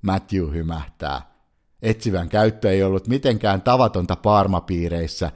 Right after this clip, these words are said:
joissa kavahdetaan skandaaleja. Ne saattavat johtaa seurapiirirekisteristä erottamiseen,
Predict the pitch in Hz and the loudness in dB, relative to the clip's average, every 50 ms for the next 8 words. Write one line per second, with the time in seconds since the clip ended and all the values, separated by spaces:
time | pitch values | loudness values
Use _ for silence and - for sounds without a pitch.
0 | - _ _ - 123 113 113 - 135 - - 170 170 143 123 98 101 90 87 82 | -12 _ _ -2 -2 -2 0 -2 -4 -2 0 0 2 2 0 -2 -2 -4 -4 -4
1 | - 95 90 90 87 - - - 147 143 131 113 95 78 82 76 69 67 67 67 | -2 -2 -2 -2 -4 -6 -4 -2 -2 0 0 0 0 -2 -4 -6 -6 -6 -8 -8
2 | 67 65 62 - - _ _ _ _ _ _ _ _ _ _ _ _ _ _ 123 | -8 -8 -10 -12 -14 _ _ _ _ _ _ _ _ _ _ _ _ _ _ -4
3 | 107 - - 104 98 98 - - - 90 90 92 - - 104 104 95 - - 98 | -4 0 0 0 0 0 -2 -2 -4 -4 -2 -2 0 2 2 2 2 2 0 -2
4 | 98 - - 147 151 156 147 131 123 - 131 123 117 113 107 104 110 107 - 113 | -2 2 2 4 4 6 4 2 0 0 2 2 2 2 0 0 -2 0 0 -2
5 | 101 - - 113 107 104 - - 123 127 147 147 135 101 - - - 98 90 90 | -4 -2 -2 -2 -2 -4 -4 -4 -2 -2 0 2 0 0 -2 -2 -4 -4 -2 -2
6 | 90 - - 101 95 92 82 | -2 -2 0 0 0 0 -2